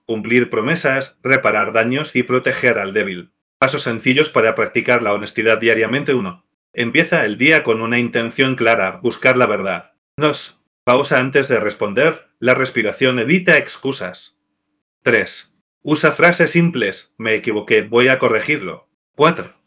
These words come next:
Guarda promesas pequeñas, "La confianza se construye con actos mínimos". Cinco. Confiesa errores pronto, la humildad repara más rápido que la justificación.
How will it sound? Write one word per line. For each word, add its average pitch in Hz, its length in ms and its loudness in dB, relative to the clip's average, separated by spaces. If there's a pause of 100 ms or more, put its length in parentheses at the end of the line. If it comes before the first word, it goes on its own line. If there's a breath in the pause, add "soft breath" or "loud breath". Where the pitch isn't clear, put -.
(220)
Guarda 147 360 4
promesas 139 480 -2
pequeñas, 110 840 -2 (140)
"La 120 140 2
confianza 117 520 0
se 120 140 -2
construye 117 580 0
con 113 180 -2
actos 123 360 -2
mínimos". 95 580 -8 (260)
Cinco. 147 500 -2 (340)
Confiesa 151 500 2
errores 156 320 2
pronto, 135 540 -4 (180)
la 117 160 4
humildad 123 480 2
repara 127 460 2
más 143 260 0
rápido 123 460 2
que 120 100 0
la 110 80 2
justificación. 98 840 -6